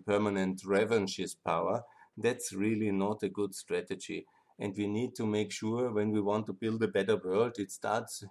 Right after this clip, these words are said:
here, right now and there, with this, uh, day on the twenty-sixth of January, celebrate India and get all these things which I've mentioned done. And make sure there is a free trade agreement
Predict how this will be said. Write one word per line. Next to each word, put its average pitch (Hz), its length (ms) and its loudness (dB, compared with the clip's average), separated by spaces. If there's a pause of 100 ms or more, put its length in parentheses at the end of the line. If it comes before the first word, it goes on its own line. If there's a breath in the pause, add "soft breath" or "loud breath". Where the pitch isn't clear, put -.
(100)
here, 131 320 2
right 104 340 2
now 110 260 0
and 113 160 -2
there, 113 380 2 (240 soft breath)
with 117 320 -2
this, 120 360 -4
uh, 107 160 4
day 101 400 4
on 113 200 -2
the 113 80 -2
twenty-sixth 110 720 -4
of 107 140 -2
January, 131 540 2 (200 loud breath)
celebrate 113 800 0
India 120 540 -2 (260 loud breath)
and 135 400 2
get 113 280 0
all 117 180 -2
these 117 300 -4
things 113 260 0
which 113 200 -2
I've 107 200 2
mentioned 110 500 -2
done. 127 360 2 (420)
And 107 220 -6
make 113 200 -2
sure 143 240 2
there 113 140 6
is 104 160 4
a 98 40 -6
free 101 280 0
trade 95 280 0
agreement 98 520 -2